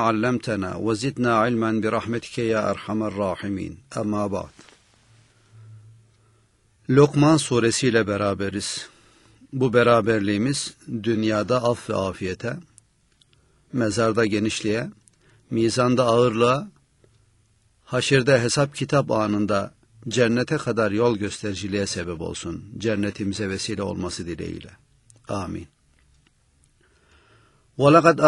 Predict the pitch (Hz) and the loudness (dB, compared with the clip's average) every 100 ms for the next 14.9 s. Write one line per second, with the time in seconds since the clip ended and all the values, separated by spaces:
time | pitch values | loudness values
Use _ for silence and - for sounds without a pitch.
0 | 151 143 160 143 131 127 127 135 135 139 | 8 8 6 8 6 6 4 0 0 4
1 | 143 131 123 120 147 143 117 92 - - | 4 4 2 2 -2 -4 -6 -6 -8 -20
2 | _ _ _ _ _ _ - - 123 120 | _ _ _ _ _ _ -12 -2 0 0
3 | - - 113 92 95 92 90 - - _ | -4 -6 -6 -4 -4 -4 -6 -10 -14 _
4 | - - _ - 117 110 95 90 98 120 | -20 -20 _ -4 0 0 0 -4 -2 -2
5 | - - 139 143 _ _ _ _ - 123 | -2 -2 -2 -4 _ _ _ _ -6 -4
6 | 104 101 95 113 113 104 113 - - 117 | -2 -2 -2 -2 0 -2 -4 -6 -8 -6
7 | 101 101 101 - - - _ _ - 110 | -4 -6 -8 -10 -14 -18 _ _ -6 -4
8 | 87 82 - 127 120 127 123 - _ _ | -4 -8 -8 -6 -2 0 -2 -6 _ _
9 | _ - 127 95 87 87 87 110 117 110 | _ -8 -6 -4 -6 -8 -4 -2 -2 -4
10 | 123 117 _ _ _ 104 104 92 104 90 | -6 -10 _ _ _ -6 -4 -2 -4 -4
11 | 98 - 78 87 78 - - - _ _ | -8 -8 -12 -12 -14 -18 -20 -20 _ _
12 | _ _ _ _ _ _ _ _ _ _ | _ _ _ _ _ _ _ _ _ _
13 | - _ _ - _ - 165 196 170 135 | -20 _ _ -20 _ 2 6 6 4 4
14 | 104 117 107 110 - 113 95 92 | 4 4 4 2 0 -2 -2 -4